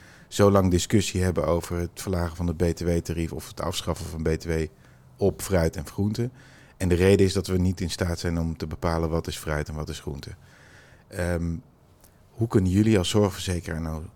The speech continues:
helpen bij het gezonder maken van Nederland? Want uiteindelijk is dat voor jullie business,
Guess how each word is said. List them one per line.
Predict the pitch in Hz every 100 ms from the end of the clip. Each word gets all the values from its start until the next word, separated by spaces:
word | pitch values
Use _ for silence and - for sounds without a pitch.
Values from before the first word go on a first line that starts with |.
| _
helpen | - 90 110 120 143 175 - - - - _ -
bij | 82
het | 80
gezonder | - 80 98 123 120
maken | 104 95 98
van | 87
Nederland? | 82 73 73 - - - -
Want | 98
uiteindelijk | 113 120 131 90
is | 82
dat | 85 -
voor | 90
jullie | 82 80 82 - - - -
business, | 78 76 80 - 95 - -